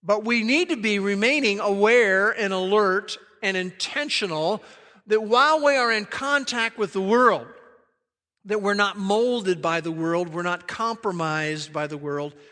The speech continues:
we're not shaped by the values of society. In other words, what we are to do, as he goes on to say in verse two, we are to be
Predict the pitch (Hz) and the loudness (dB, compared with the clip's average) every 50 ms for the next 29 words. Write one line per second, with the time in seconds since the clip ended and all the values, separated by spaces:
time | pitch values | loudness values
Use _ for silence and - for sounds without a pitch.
0 | _ _ _ _ _ _ 185 170 175 175 175 170 165 160 - - - - _ _ | _ _ _ _ _ _ -8 -4 -2 -2 0 0 0 -2 -4 -8 -16 -20 _ _
1 | _ _ - - - - 208 185 180 180 - - 160 165 160 156 151 151 135 147 | _ _ -8 -4 -2 0 2 2 0 -2 -4 -6 -4 -4 -2 -2 -4 -6 -4 -2
2 | 156 156 160 156 156 143 147 143 143 139 147 147 143 135 135 - - - 139 - | -2 -2 -2 -2 -4 -6 -8 -8 -8 -8 -6 -6 -6 -8 -8 -10 -10 -8 -8 -8
3 | - - 135 147 147 139 139 131 135 135 135 170 208 214 208 175 160 156 160 170 | -8 -8 -8 -8 -10 -10 -10 -10 -10 -8 -6 -4 -2 -2 -2 -2 -2 -4 -4 -4
4 | 165 - 190 170 185 160 156 165 185 220 214 165 147 151 156 175 180 - 175 160 | -6 -8 -10 -8 -6 -4 -2 0 0 0 -2 -4 -6 -4 -4 -4 -4 -6 -8 -8
5 | 160 160 143 170 175 170 156 156 - - 185 160 156 143 160 156 - - - - | -8 -8 -8 -6 -8 -8 -8 -8 -8 -8 -8 -8 -8 -10 -10 -10 -10 -10 -8 -6
6 | 240 202 170 160 175 170 170 165 165 170 165 165 147 156 170 170 170 | -4 -4 -4 -4 -2 -2 0 0 -2 -2 -4 -8 -6 -6 -4 -4 -4